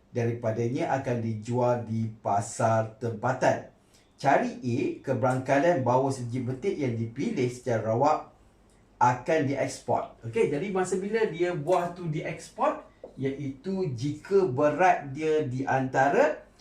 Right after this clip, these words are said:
lapan ratus dua belas, jadi X itu duduk di antara lapan ratus dua belas hingga lapan ratus lapan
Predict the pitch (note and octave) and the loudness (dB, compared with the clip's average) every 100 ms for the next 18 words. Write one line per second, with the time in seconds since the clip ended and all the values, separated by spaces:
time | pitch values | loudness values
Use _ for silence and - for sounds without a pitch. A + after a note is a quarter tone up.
0 | _ A#2 G#2 G2+ - A3 C4+ C#3+ F3 E3+ | _ 0 2 2 2 0 2 2 2 0
1 | E3 - A#2+ A#2+ A#2+ G#2 B2 B2 A#2+ - | -6 -6 -6 -2 0 0 2 2 0 -6
2 | A#2 B2 - - D3 - - G2+ A2 D#3+ | -10 -10 -12 -4 -4 -4 -10 -14 -10 -8
3 | B2 A#2+ A#2+ C#3+ B2+ A#2+ A#2 A#2 B2 B2+ | -6 -6 -4 -4 -4 -6 -8 -8 -4 -2
4 | C3 A2+ G#2 G#2+ C3 C3+ B2+ G#2+ G#2 - | -2 -2 -6 -6 -4 -4 -4 -6 -8 -8
5 | B2+ A2+ A2+ G#2 G#2+ - G#2+ C#3+ A#3+ - | -10 -10 -12 -8 -8 -8 -4 -2 -4 -8
6 | - _ _ _ - - B2+ B2+ A2+ C3+ | -20 _ _ _ -14 -4 0 0 0 2
7 | C3 C3 C3 C3 B2 A#2+ - D#3 C#3 A#2+ | 2 2 0 0 0 0 2 0 2 -2
8 | A2+ - B2 - - A#2+ A2+ - B2+ A2+ | -2 -2 -4 -4 -10 -6 -6 -4 -4 -4